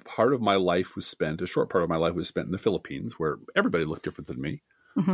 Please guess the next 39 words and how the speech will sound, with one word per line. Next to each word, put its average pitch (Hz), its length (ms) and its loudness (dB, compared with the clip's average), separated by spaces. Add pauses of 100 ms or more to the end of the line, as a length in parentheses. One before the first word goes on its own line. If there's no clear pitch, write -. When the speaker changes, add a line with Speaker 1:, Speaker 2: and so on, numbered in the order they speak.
Speaker 2:
Mm-hmm. - 320 -2
Speaker 1:
um, - 420 2
including 127 260 2
my 123 100 2
classmates. - 720 -2 (140)
Speaker 2:
Mm-hmm. 202 220 2
Speaker 1:
And 98 420 -2
there 107 80 6
were 98 100 0
different, 117 540 0 (260)
but 135 200 2
it 147 60 -2
was, 127 240 2
it 151 80 0
was 139 100 4
a 160 60 2
class 226 340 2
system. - 400 -6 (460)
Speaker 2:
Mm-hmm. 208 160 4
Speaker 1:
Um, 202 180 0 (220)
Speaker 2:
Mm-hmm. 92 360 6 (160)
Speaker 1:
you 98 100 -2
know, 98 120 4
there 101 180 4
were, 104 200 4 (160)
<laughs> - 80 -18 (100)
there 82 200 -2
were, 165 140 2 (180)
I 117 140 2
went 160 120 2
to 143 80 -2
school 117 360 2
with 101 300 0
ambassadors' 98 640 0
children 85 540 -4
and 80 260 -8
presidents' 90 500 -2
children 80 500 -2 (540)
and 82 440 2